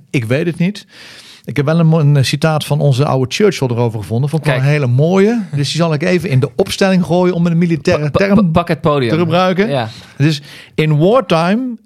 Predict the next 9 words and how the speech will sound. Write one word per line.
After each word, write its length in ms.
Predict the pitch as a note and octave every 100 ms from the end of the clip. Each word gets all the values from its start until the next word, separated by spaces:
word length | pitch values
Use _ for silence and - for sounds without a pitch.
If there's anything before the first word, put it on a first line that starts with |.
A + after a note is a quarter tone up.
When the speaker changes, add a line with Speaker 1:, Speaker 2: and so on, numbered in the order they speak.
| _
Speaker 1:
truth 540 | - F3 G#3+ C#4 - -
is 200 | D3 -
so 160 | G#3 A3
precious 720 | - G#3 G#3 A3+ B3+ - - - - -
that 140 | C#3+
she 140 | - D3
should 280 | - D#3 -
always 640 | G3+ A#3+ G#3 G3 G#3+ - -
be 180 | C#3